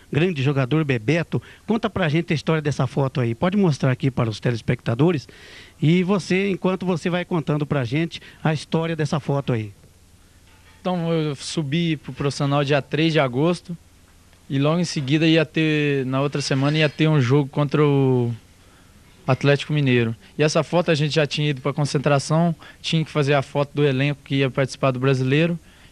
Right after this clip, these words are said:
Speaker 2: E a gente aproveitou, fez as fotos lá, como eu, o Bebeto é meu ídolo,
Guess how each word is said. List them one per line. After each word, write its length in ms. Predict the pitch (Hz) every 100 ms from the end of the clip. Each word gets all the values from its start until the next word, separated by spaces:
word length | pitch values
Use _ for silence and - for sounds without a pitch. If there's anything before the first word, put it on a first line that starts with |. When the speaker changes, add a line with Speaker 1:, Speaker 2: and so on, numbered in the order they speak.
| -
Speaker 2:
E 100 | 156
a 320 | 156 147 143
gente 280 | 131 143 139
aproveitou, 460 | 143 131 131 156
fez 240 | 147 151 143
as 140 | 139
fotos 280 | - 143 143
lá, 140 | 151
como 240 | 156 151 147
eu, 400 | 143 135 127 120
o 640 | - - - - - -
Bebeto 300 | 131 131 135
é 40 | 139
meu 200 | 131 143
ídolo, 280 | 170 165